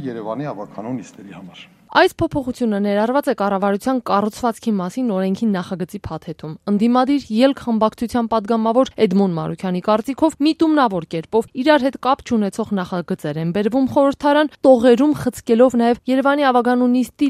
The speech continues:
Speaker 2: լուսաբանմանն ուղղված փոփոխությունները, որ պատգամավորները չհասցնեն ամբողջը կարդալ ու արձագանքել։ Մարուքյանը սա համարեց լրագրողի իրավունքները սահմանափակող որոշում։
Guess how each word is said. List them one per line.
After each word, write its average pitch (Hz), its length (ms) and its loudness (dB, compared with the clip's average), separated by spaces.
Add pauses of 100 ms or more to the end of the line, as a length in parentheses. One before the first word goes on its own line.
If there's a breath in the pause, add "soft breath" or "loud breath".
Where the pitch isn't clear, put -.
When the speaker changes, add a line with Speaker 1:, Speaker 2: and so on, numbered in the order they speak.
Speaker 2:
լուսաբանմանն 202 840 0
ուղղված 185 420 -2
փոփոխությունները, 208 880 -4 (160)
որ 254 320 2
պատգամավորները 196 800 0
չհասցնեն 262 720 0
ամբողջը 165 400 -8
կարդալ 254 480 0
ու 226 80 2
արձագանքել։ 165 720 -6
Մարուքյանը 208 560 2
սա 302 160 0
համարեց 294 560 0
լրագրողի 190 640 0
իրավունքները 247 560 -2
սահմանափակող 247 800 -4
որոշում։ 170 420 -8